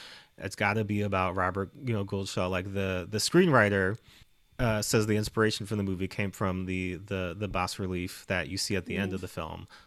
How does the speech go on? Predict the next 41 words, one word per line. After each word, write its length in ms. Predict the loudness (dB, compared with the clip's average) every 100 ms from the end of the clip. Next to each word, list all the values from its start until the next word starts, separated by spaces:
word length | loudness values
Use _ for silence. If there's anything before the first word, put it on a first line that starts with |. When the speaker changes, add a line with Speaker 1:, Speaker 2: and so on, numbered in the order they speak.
| -10
Speaker 1:
Like, 80 | -8
he 80 | -6
came 240 | -2 -2
upon 380 | -2 -2 -2 -2
it 160 | -4
and 80 | -6
he 100 | -8
was 220 | -8 -6
like, 160 | -6 -6
"Oh, 280 | 0 2 2
like, 160 | -2 -6
what, 320 | -4 -4 -4
what 240 | -2 0 0
is 140 | -2
this? 240 | -6 -8
Like, 100 | -6
I 60 | -6
wanna 180 | -6 -6
know 140 | -6
more 180 | -6 -6
about 300 | -4 -4 -4
it." 180 | -6 -10
Learned 240 | -10 -8 -6
about 260 | -4 -4
it. 180 | -4 -10 -16 -20 -18
Was 100 | -6
like, 140 | -4 0
"Oh, 160 | 2 2
this 160 | 0
needs, 180 | -4 -4
we 140 | -4 -4
need 140 | -4
to 60 | -6
tell 180 | -4 -4
the 80 |
story." 480 | -6 -4 -4 -6 -12 -16 -20 -20 -14 -6
And 160 | -2
so, 540 | 0 2 2 0 -2 -8 _ _ -4
while, 480 | 2 4 2 -2 -10 _ _ _ _ -8
yes, 920 | -4 -2 4 6 6 2 -2 -4 -8 -14 -4
like, 300 | 0 0